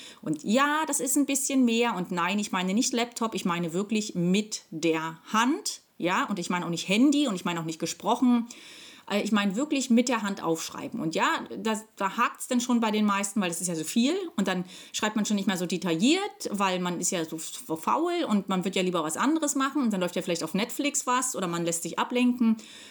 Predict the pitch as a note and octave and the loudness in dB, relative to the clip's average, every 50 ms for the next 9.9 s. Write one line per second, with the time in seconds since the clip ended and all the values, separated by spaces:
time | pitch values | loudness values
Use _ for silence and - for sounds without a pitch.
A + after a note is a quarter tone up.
0 | - - A3 A#3+ C4+ - C#4 G3+ G#3 A3 A3 G#3+ - - A3 G3+ F#3+ F3+ - - | -2 4 4 4 4 4 2 0 0 2 2 2 2 0 0 0 -2 -2 -4 -6
1 | E3+ D3+ - D#3+ D3+ D3 C#3+ D#3 C#3+ D3+ D3+ F3+ F#3 F#3 F3 F3+ E3+ - - E3 | -6 -6 -4 -4 -4 -4 -4 -4 -4 -4 -2 0 0 0 0 0 -2 -4 -4 -4
2 | D#3+ D#3 - D#3+ D#3 - - A3 A3 A#3+ A#3+ B3 C4+ - C#4 C#4 C#4+ - - A3 | -4 -4 -6 -6 -6 -4 -2 -2 0 2 2 2 2 2 0 -2 -2 0 -2 -2
3 | A3+ A3+ G3 F#3+ G3 - E3 - F3+ F3 F#3 G#3 A#3+ C#4 C#4 B3 A3+ A#3 A3+ G#3+ | 0 0 -2 -2 -2 -4 -4 -2 0 0 4 6 6 6 6 4 2 2 2 2
4 | G#3+ - F#3 G3+ - G3 - - - C#4+ E4+ D4+ B3 A3+ A#3+ - - B3+ B3 - | 2 0 0 -2 -4 -6 -6 -2 0 0 2 2 0 -2 -2 0 0 0 0 0
5 | G3 - - - F#3 G3 - - E3+ E3+ D#3 C#3+ C3+ - - - _ _ _ _ | -2 -4 -2 -2 -2 -2 -2 -2 -2 -4 -4 -4 -6 -10 -12 -16 _ _ _ _
6 | _ _ _ _ _ _ _ _ _ _ _ _ - - - E3+ F3 F#3 F3+ G3+ | _ _ _ _ _ _ _ _ _ _ _ _ -8 -6 -4 -2 -2 -2 -2 -2
7 | - - F3 E3 F3 A3+ C#4 D4 B3+ B3 A#3 - A#3+ A#3 A#3 A3+ A3 A3+ - - | -2 -2 -2 0 2 2 4 4 4 2 2 2 4 4 4 2 2 -2 -6 -12
8 | - - - - - - F3 F#3+ G#3 F#3+ - F#3 - - - F3 F3 G3+ A#3 A#3+ | -20 -20 -20 -12 -4 0 2 2 2 2 0 0 -2 -2 0 0 2 2 2 2
9 | A3+ - G#3+ G#3+ G#3 G#3 - - D4 D4 - G3+ G3+ G3+ G3+ G3 F#3+ | 0 0 0 0 0 0 0 -2 0 2 2 2 2 2 2 0 -2